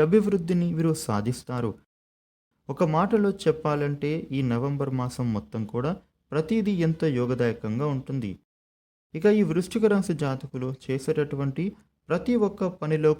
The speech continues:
కూడా విజయం అనేది అద్భుతంగా పొందుతారు. వృత్తి, ఉద్యోగ వ్యాపారాలలో మీకు పట్టిందల్లా బంగారమే అవుతుంది. కొత్త కొత్త ఆలోచనలతో మీ యొక్క వ్యాపారం యొక్క రూపురేఖలను కూడా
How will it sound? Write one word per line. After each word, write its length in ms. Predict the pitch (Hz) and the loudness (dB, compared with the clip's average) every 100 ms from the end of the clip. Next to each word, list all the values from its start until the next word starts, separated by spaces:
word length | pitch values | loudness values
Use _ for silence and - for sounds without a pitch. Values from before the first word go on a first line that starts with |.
| 151 | 2
కూడా 280 | 139 143 - 107 | 0 -2 -4 -4
విజయం 480 | 120 165 185 175 - | 0 0 0 -2 -4
అనేది 260 | 131 143 139 | -2 0 0
అద్భుతంగా 580 | 107 110 - 117 104 107 - | -2 -4 -2 0 0 -4 -6
పొందుతారు. 560 | 160 160 165 165 139 98 - _ _ _ _ _ _ _ _ _ 117 | -4 -2 0 0 0 -4 -8 _ _ _ _ _ _ _ _ _ -2
వృత్తి, 380 | 147 180 - 254 175 | -2 -2 -2 -2 0
ఉద్యోగ 300 | 143 151 165 | 0 0 2
వ్యాపారాలలో 880 | 151 143 139 - 147 143 139 139 139 131 | 2 2 0 -4 -4 -2 0 0 -2 -2
మీకు 240 | 131 156 214 - _ - | -4 -4 -6 -6 _ -8
పట్టిందల్లా 640 | 156 160 226 214 196 190 190 160 | -6 2 4 4 2 2 0 2
బంగారమే 520 | 156 156 147 139 143 151 - | 2 2 2 2 0 -2 -6
అవుతుంది. 400 | 120 123 139 120 98 - _ _ 151 | -6 -6 -6 -6 -6 -10 _ _ -4
కొత్త 200 | - 233 | 2 4
కొత్త 180 | 220 214 196 170 | 4 2 2 2
ఆలోచనలతో 640 | 170 170 165 160 156 160 170 214 - | 2 0 0 0 0 -2 -4 -4 -4
మీ 80 | 170 | -2
యొక్క 200 | 170 170 120 | -2 0 -2
వ్యాపారం 480 | 117 123 123 143 147 143 | -2 -4 -4 -4 -2 -2
యొక్క 200 | 123 - 120 | -4 -4 -2
రూపురేఖలను 640 | 123 127 131 131 131 123 117 | -2 -4 -4 -2 -2 -2 -2
కూడా 140 | 120 | -2